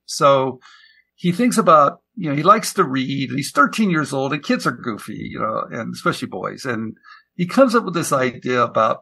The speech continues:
"Wow, what if I took a whoopee cushion and I made it into the shape of a bookmark?" And so when I'm reading and I wanna put it in, you know, I'm stopped reading, I can put it in my book and I can close it and it would have a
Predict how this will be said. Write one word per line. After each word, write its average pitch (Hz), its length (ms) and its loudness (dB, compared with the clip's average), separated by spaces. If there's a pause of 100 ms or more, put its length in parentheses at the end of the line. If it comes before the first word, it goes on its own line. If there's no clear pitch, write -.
"Wow, 165 340 6
what 202 160 2
if 233 120 0
I 196 100 -2
took 170 260 -6
a 117 240 -2
whoopee 139 580 0
cushion 143 520 -8 (760)
and 139 140 -2
I 139 80 2
made 185 380 -2
it 196 260 -4 (100)
into 147 380 -6
the 135 100 -4
shape 156 320 -4
of 123 200 -2
a 120 160 0 (260)
bookmark?" - 640 -6 (260)
And 123 160 -6
so 135 240 0
when 131 140 0
I'm 131 180 -4
reading 156 680 -2 (200)
and 123 140 -6
I 127 80 2
wanna 127 260 0
put 175 220 0
it 151 120 0
in, 123 360 -6
you 127 140 -8
know, 123 80 -2
I'm 120 140 -2
stopped 143 280 0
reading, 143 360 -2
I 120 100 -2
can 113 100 -16
put 160 140 -4
it 143 140 -2
in 123 60 -4
my 123 120 0
book 175 260 2
and 123 80 0
I 117 60 0
can 123 160 -8
close 185 320 0
it - 60 -6
and 135 100 -10
it 123 120 -6
would 120 140 -8
have 117 240 -2
a - 140 -4